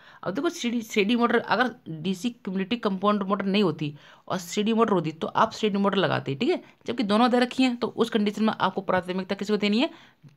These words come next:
डीसी क्यूमुलेटिव कंपाउंड मोटर को। ओके, तो राइट आंसर क्या है? डीसी कम्युले-, डीसी क्यूमुलेटिव कंपाउंड मोटर। ओके, चलो आगे देखो ट्वेंटी टू में, "Which method of speed control gives below the rated speed in D C series motor?"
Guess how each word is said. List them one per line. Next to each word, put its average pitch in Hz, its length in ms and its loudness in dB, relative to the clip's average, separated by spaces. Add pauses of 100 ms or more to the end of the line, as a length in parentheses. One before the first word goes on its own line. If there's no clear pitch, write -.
(200)
डीसी 180 420 0
क्यूमुलेटिव 170 800 -2
कंपाउंड 170 360 0
मोटर 131 220 -2
को। - 240 -10
ओके, - 260 -2
तो - 220 -8
राइट 175 220 0
आंसर 208 160 -2
क्या 233 140 2
है? - 200 -6 (160)
डीसी 165 280 -6
कम्युले-, 170 520 -6
डीसी 170 440 -4 (720)
क्यूमुलेटिव 185 520 -2 (120)
कंपाउंड 175 360 0
मोटर। 135 280 -4 (160)
ओके, 349 200 -4 (420)
चलो 139 160 -12 (520)
आगे 175 160 -4
देखो 214 220 -4
ट्वेंटी 220 220 -4
टू 226 120 -4
में, 294 120 0 (380)
"Which 214 280 -4
method 226 380 0
of - 220 -2
speed 190 300 -4
control 214 480 0 (100)
gives 226 260 -4 (140)
below 165 300 2
the 233 120 0 (160)
rated 175 320 -4 (140)
speed 180 280 -8
in 170 160 -4
D 156 140 -6
C 185 160 -6
series 180 220 -4
motor?" 175 260 -2